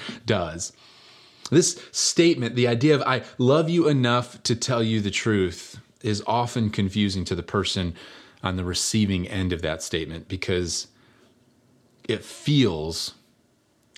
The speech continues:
like the truth is entirely void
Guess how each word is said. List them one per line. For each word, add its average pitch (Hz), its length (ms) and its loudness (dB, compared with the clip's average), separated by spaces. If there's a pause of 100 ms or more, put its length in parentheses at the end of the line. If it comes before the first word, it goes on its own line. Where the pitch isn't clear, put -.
(100)
like 98 340 -2
the 95 100 -4
truth - 800 -2 (680)
is 95 120 -2
entirely 98 680 -2
void 82 580 -4